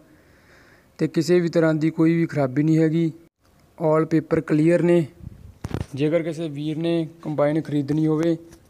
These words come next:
ਥੱਲੇ number show ਹੋ ਰਹੇ ਨੇ ਜੀ, contact ਕਰਕੇ ਤੁਸੀਂ ਜਾਣਕਾਰੀ ਜਿਹੜੀ ਪ੍ਰਾਪਤ ਕਰ ਸਕਦੇ ਹੋ। Mobile number note ਕਰ ਲਓ ਜੀ,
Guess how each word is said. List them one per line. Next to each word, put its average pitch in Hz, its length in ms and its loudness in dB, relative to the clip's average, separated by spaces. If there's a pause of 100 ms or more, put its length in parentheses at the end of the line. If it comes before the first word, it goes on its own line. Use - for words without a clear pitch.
(140)
ਥੱਲੇ 147 220 0
number 147 360 0
show 147 200 -4
ਹੋ 160 140 0
ਰਹੇ 160 100 2
ਨੇ 160 120 2
ਜੀ, 160 120 0
contact 147 440 -4
ਕਰਕੇ 147 360 -2
ਤੁਸੀਂ 147 220 -6
ਜਾਣਕਾਰੀ 139 480 -4
ਜਿਹੜੀ 139 140 -4
ਪ੍ਰਾਪਤ 135 340 -4
ਕਰ 139 160 -4
ਸਕਦੇ 151 360 0
ਹੋ। 165 120 2 (640)
Mobile 143 400 2
number 160 240 2
note 151 200 2
ਕਰ 151 160 0
ਲਓ 156 140 2
ਜੀ, 160 240 0